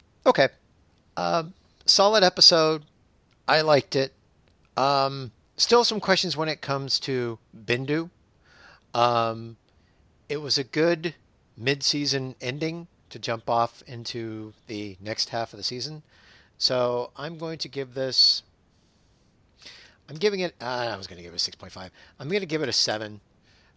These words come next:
Um, I'm giving it a seven because Sabine actually walks out with that Darksaber, and I almost grabbed my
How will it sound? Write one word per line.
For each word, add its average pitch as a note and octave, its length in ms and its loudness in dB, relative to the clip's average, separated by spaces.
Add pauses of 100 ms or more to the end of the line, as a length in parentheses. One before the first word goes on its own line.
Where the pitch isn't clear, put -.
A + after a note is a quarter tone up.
Um, G#2+ 520 -6 (420)
I'm B2+ 80 -14
giving D#3+ 220 -8
it E3+ 60 -6
a C#3+ 100 -4
seven C3 320 -4
because A2+ 480 -10 (320)
Sabine C3+ 500 -8
actually B2 440 -10
walks B2 280 -4
out A#2 300 -4
with C3 180 -8
that D#3 220 -4
Darksaber, C#3 600 -8 (280)
and B2 120 -2
I A#2 180 -4
almost D3+ 360 -6
grabbed C3 260 -4
my G#2 400 -10